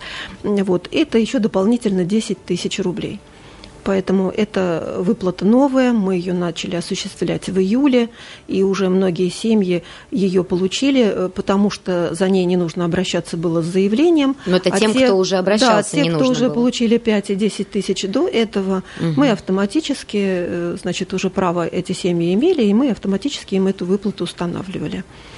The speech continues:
Speaker 1: Поэтому, э, собственно говоря, и радиослушателям, которые сейчас, э, нас, э, слушают, мы говорим, что за этой выплатой не нужно обращаться, не нужно писать заявление,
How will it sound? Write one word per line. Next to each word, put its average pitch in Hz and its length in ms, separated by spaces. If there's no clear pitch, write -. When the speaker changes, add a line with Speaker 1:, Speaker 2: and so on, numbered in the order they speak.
Speaker 1:
Поэтому, 196 1080
э, - 40
собственно 196 400
говоря, 196 380
и - 20
радиослушателям, 196 800
которые 180 340
сейчас, 180 460
э, 202 340
нас, 185 400
э, 139 500
слушают, 202 520
мы 185 320
говорим, 190 340
что 175 300
за 202 140
этой 214 260
выплатой 254 540
не 208 160
нужно 196 320
обращаться, 202 580
не 190 120
нужно 180 260
писать 180 340
заявление, 220 640